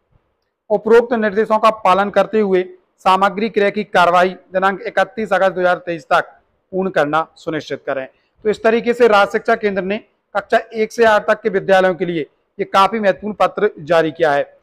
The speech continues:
लगभग दो हज़ार पचास विद्यालयों में अब interactive panel यानी कि smart board लगाए जाएंगे। साथियों, ये था आज का महत्वपूर्ण update। मिलेंगे जल्दी नए update एवं नए topic के साथ।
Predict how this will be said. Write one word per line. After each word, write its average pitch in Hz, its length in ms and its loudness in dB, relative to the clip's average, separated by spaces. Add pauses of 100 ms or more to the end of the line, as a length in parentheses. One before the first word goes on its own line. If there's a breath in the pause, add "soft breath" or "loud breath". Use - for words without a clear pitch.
(260)
लगभग 196 440 2
दो 214 220 4
हज़ार 202 300 4 (160)
पचास 185 340 2
विद्यालयों 165 420 0
में 151 140 -6 (560)
अब 220 300 2
interactive 214 460 0 (120)
panel 190 340 2 (220)
यानी 196 180 -2
कि 214 220 -4
smart 196 360 0
board 156 280 -4 (220)
लगाए 151 400 0
जाएंगे। 135 320 -8
साथियों, - 800 -6
ये 208 160 -2
था 220 120 0
आज 202 180 2
का 214 100 -2
महत्वपूर्ण 196 340 -4
update। 185 360 -4 (240)
मिलेंगे 196 320 2
जल्दी 208 280 2
नए 202 140 4
update 185 280 2
एवं 190 240 0
नए 185 120 2
topic 175 300 -8
के 196 120 -4
साथ। 170 220 2